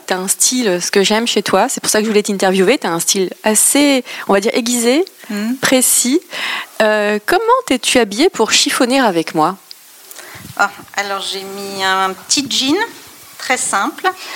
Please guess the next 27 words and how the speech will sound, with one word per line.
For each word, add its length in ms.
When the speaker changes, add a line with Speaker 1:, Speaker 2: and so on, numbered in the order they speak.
Speaker 2:
Euh, 580
j'ai 200
choisi 760
une 220
robe 460
de 300
l-, 1080
la 120
jeune 160
fille 160
qui 120
a 60
gagné 320
le 80
prix 200
de 100
le-, 440
l'Andam 320
l'année 180
dernière, 640
Cécilie 640
Benzen, 600
et 140
une 200
petite 380
veste, 460
euh, 520